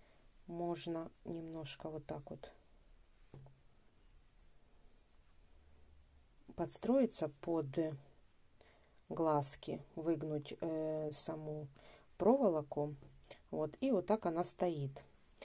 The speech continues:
Просто когда она сейчас лежа, не плохо видно. А вот, ну все.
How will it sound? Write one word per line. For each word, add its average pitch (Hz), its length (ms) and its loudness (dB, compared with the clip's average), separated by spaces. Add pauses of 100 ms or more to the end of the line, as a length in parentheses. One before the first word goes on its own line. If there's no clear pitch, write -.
(200)
Просто 175 280 0
когда 160 300 2
она 160 180 -4
сейчас - 280 -4
лежа, 214 440 2
не 156 460 -4
плохо 175 340 -2
видно. 139 360 -6 (760)
А 170 100 0
вот, 151 240 -2
ну 339 140 4
все. 381 360 4